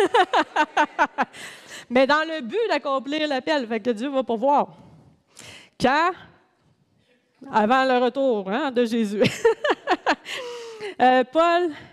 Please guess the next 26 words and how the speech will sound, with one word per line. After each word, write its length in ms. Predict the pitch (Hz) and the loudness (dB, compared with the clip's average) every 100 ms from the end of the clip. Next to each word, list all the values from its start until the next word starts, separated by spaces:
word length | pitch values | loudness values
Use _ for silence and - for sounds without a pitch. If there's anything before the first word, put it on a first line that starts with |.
| - | -8
était 260 | 226 - 269 | -2 0 0
très 380 | - 349 330 | 2 0 0
encourageant 580 | 269 254 254 240 220 226 | -4 -6 -2 0 0 0
avec 220 | 233 214 | -2 -4
ses 140 | - 214 | -4 -2
paroles. 500 | 202 196 202 220 233 - - - - | 0 0 0 0 -4 -12 -20 -20 -4
Il 140 | 226 | -4
disait 220 | 196 247 | 2 2
souvent 260 | 240 214 247 | 2 0 0
dans 160 | 247 226 | 0 -2
ses 160 | 226 | -2
lettres, « 260 | 208 220 220 | 0 0 0
Que 80 | 247 | 0
la 180 | 233 226 | 2 2
grâce 480 | 214 233 247 247 254 | 2 2 2 0 0
et 60 | |
la 100 | 220 | 0
paix 200 | 214 233 | 0 0
vous 120 | 196 | 0
accompagnent 600 | 208 196 202 190 185 170 165 - _ _ _ _ _ _ _ _ _ - - | -4 -4 -6 -6 -6 -8 -14 -20 _ _ _ _ _ _ _ _ _ -14 -2
et 120 | 247 | 0
soient 380 | - 214 233 226 | 0 0 0 0
avec 280 | 208 196 175 | -2 -2 -2
vous. » 200 | 175 170 _ _ _ _ - | -10 -20 _ _ _ _ -4
Partout, 300 | 262 - 269 | -4 -6 -4
partout. 360 | 240 - 202 | -4 -4 -16